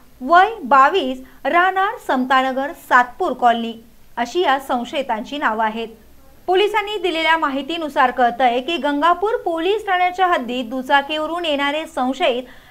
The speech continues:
नागरिकांचे मोबाईल हिसकावून नेत असल्याच्या घटना ह्या नेहमी घडत होत्या. त्यामुळे पोलिसांनी परिसरात गस्त वाढवली. पोलीस उपनिरीक्षक एस एस वाघ, पोलीस नाईक कैलास भडिंगे, पोलीस शिपाई नितीन नेटारे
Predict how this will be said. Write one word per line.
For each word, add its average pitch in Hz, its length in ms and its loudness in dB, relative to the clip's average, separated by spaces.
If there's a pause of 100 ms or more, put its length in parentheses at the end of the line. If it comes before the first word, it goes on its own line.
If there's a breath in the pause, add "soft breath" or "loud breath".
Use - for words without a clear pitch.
नागरिकांचे 359 800 2
मोबाईल 269 480 2
हिसकावून 254 680 -2
नेत 285 220 -2
असल्याच्या 240 520 -2
घटना 233 420 -6
ह्या 233 260 -4
नेहमी 226 460 -6
घडत 214 340 -8
होत्या. 226 280 -6 (560 soft breath)
त्यामुळे 233 400 0
पोलिसांनी 262 640 -2
परिसरात 330 600 0 (140)
गस्त 302 300 0
वाढवली. 339 600 4 (420 soft breath)
पोलीस 370 400 2
उपनिरीक्षक 330 680 -2 (140)
एस 240 200 -4
एस 247 200 -4
वाघ, 240 220 4 (640 soft breath)
पोलीस 381 420 4
नाईक 403 380 2
कैलास 302 400 4
भडिंगे, 269 560 -2 (120)
पोलीस 240 380 -4
शिपाई 277 340 0
नितीन 370 420 -2
नेटारे 277 480 0